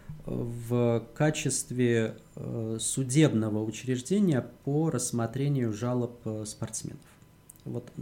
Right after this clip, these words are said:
я, э, скептически к этому отношусь. Все-таки считаю, что да, э, спортсмен — человек, и,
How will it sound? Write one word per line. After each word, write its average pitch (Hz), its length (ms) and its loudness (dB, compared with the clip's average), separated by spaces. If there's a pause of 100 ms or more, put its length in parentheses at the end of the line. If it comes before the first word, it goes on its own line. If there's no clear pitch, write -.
(240)
я, 202 280 2
э, 127 420 -4
скептически - 680 -4
к - 100 -6
этому 120 300 -2
отношусь. 160 520 -2 (360)
Все-таки 160 400 2
считаю, 202 520 2
что 165 220 0
да, 135 560 6
э, 117 40 2
спортсмен — 143 580 2
человек, 170 600 0
и, 135 280 4